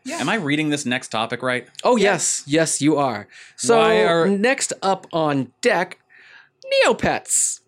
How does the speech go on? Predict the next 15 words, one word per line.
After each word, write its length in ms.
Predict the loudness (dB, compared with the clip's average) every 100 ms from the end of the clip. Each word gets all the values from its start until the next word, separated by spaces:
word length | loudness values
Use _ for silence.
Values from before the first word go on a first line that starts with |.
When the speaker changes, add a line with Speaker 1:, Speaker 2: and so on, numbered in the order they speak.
| _ _ _ _
Speaker 1:
You 180 | -8 -4
know, 180 | -2 -2
when 220 | -4 -4
I 200 | -4 -4 -8 -16 _ _ _ -8
first 280 | -8 -6
saw 180 | -4 -4
this, 360 | -4 -8 -10 -8
I 140 | -4 -4
literally, 840 | -4 -6 -4 -6 -6 -8 -8 -8
it 60 | -6
was 140 | -6
shared 320 | -4 -4 -2 -2
by 100 | -2
a 100 | -4
friend 480 | -6 -6 -6 -10